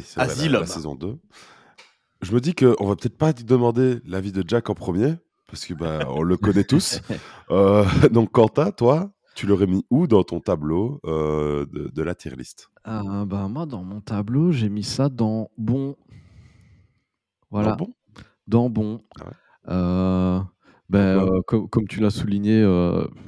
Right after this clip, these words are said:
Speaker 3: c'est une série dont j'avais entendu beaucoup parler par, euh, ce cher monsieur Jacques,
Speaker 2: <laughs>
Speaker 3: ici présent. Et, euh,
Speaker 2: Désolé.
Speaker 3: <laughs> ben, euh, non, ça a été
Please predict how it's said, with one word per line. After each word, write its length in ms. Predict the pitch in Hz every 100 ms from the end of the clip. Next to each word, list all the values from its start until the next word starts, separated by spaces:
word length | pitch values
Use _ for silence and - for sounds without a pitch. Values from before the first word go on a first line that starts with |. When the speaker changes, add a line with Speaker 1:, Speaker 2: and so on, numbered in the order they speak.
| -
Speaker 3:
c'est 200 | - 107
une 100 | 95
série 300 | - 95 113
dont 120 | 101
j'avais 260 | 92 101 87
entendu 420 | 92 - 98 92
beaucoup 260 | 95 107 113
parler 340 | 104 95 101
par, 240 | 98 95 95
euh, 140 | 90
ce 160 | - 95
cher 260 | - 98
monsieur 300 | 95 90 98
Jacques, 380 | 85 101 170 - - _ _ _ - -
Speaker 2:
<laughs> 580 | 131 117 - - 78 -
Speaker 3:
ici 200 | 110 117
présent. 460 | 113 - 98 113 - - 156 - - - - - 98 -
Et, 60 | 104
euh, 480 | 104 101 98 98
Speaker 2:
Désolé. 280 | 98 131 120 - 131 - -
Speaker 3:
<laughs> 560 | - - - 127 - 107 - - - - 90
ben, 80 | 107
euh, 540 | 107 104 101 101 101 104
non, 340 | 107 156 262
ça 200 | - 127
a 40 |
été 280 | 113 - 113